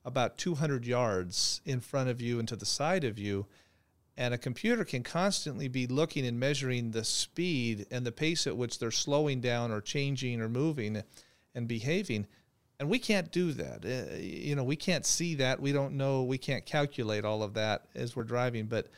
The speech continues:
um, it, in essence, almost puts this safety barrier around a truck,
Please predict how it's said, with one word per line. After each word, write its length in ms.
um, 360
it, 140
in 160
essence, 460
almost 360
puts 220
this 200
safety 480
barrier 440
around 260
a 40
truck, 560